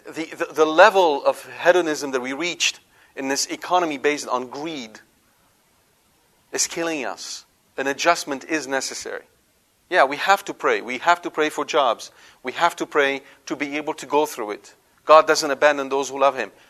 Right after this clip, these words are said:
But we have to also understand and be very realistic about what is going on. This world has gone completely nuts. There is out there right now a website that is, that has apparently four point five million subscribers. Four point five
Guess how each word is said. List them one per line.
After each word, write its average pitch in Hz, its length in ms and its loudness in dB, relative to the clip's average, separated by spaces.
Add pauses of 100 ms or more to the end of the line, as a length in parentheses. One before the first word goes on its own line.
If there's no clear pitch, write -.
(140)
But 143 160 6
we 151 120 -4
have - 240 0
to 180 80 -2
also 170 360 -2
understand 143 680 -2 (180)
and 131 100 -10
be 135 80 -12
very 151 300 -2
realistic 139 500 -4
about 123 220 0
what 143 120 2
is 135 160 -6
going 131 300 -6
on. 120 240 -6 (580)
This 170 240 -2
world 156 260 2
has 135 140 -10
gone 135 260 -2
completely 147 680 -8
nuts. 131 300 -4
There 120 140 -6
is 120 160 -8
out 170 200 6
there 151 140 0
right 151 240 0
now 127 160 -4
a 120 40 -4 (120)
website 120 480 -2 (400)
that 127 480 0
is, 135 540 -6 (920)
that 139 140 6
has 156 260 2
apparently 170 520 0
four 165 200 -2
point 160 220 -6
five 151 340 4
million 170 560 2
subscribers. 131 640 -2
Four 165 220 0
point 165 220 -2
five 156 360 0